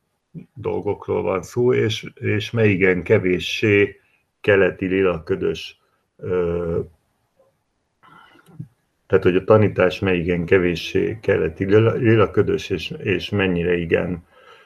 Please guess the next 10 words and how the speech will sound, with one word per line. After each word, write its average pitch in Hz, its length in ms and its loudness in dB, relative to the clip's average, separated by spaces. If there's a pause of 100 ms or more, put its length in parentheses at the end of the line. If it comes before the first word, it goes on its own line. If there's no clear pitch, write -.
(180)
ö, 92 360 2 (160)
modern. 95 540 2 (340)
Nyilván, 104 680 2
amikor 90 680 0 (1800)
kétezer 87 540 -2
éve, 95 340 2
vagy 104 200 -4
kétezer-ötszáz 90 960 0
éve, 95 420 0 (720)
ö, 92 460 -2